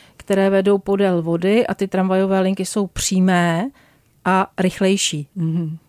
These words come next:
Speaker 1: než, eh, ty, které jsou potom dál v nuslích.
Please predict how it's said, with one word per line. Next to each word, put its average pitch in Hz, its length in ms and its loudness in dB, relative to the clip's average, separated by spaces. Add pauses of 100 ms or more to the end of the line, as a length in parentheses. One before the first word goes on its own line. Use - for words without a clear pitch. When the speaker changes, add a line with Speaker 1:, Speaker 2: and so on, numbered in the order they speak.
(120)
Speaker 1:
než, 185 340 -2
eh, 185 180 0
ty, 185 240 -2
které 180 440 -2
jsou 190 300 -2
potom 180 420 -2
dál 165 480 -2 (300)
v - 60 -6
nuslích. - 640 -6